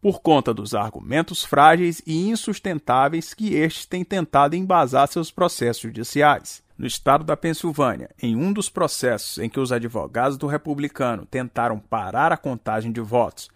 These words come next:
alegando que todos os fiscais tinham sido impedidos de entrar na sala de apuração, o juiz perguntou, abre aspas, "Não tem nenhum fiscal de vocês dentro da sala?" Fecha aspas. O advogado respondeu,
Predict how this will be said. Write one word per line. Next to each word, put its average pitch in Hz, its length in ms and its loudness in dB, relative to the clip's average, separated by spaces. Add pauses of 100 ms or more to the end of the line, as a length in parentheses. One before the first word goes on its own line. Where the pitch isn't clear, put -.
(220)
alegando 113 400 -2
que - 120 -16
todos 175 400 0
os 165 120 -8
fiscais 113 540 -4
tinham 139 240 -6
sido 117 480 -6
impedidos 185 800 -2
de 151 100 -2
entrar 120 400 -2
na 110 120 -6
sala 110 340 -4
de 120 80 -2
apuração, 139 720 0 (380)
o 175 120 -2
juiz 156 360 2
perguntou, 165 760 4 (320)
abre 139 260 4
aspas, - 480 0 (140)
"Não 135 140 -4
tem 165 180 0
nenhum 170 380 0
fiscal - 440 0
de 160 60 -6
vocês 147 480 0
dentro 135 240 -4
da 110 140 -14
sala?" 151 460 2 (100)
Fecha 117 420 0
aspas. - 500 -12
O - 80 -6
advogado 113 540 -2
respondeu, 135 580 -2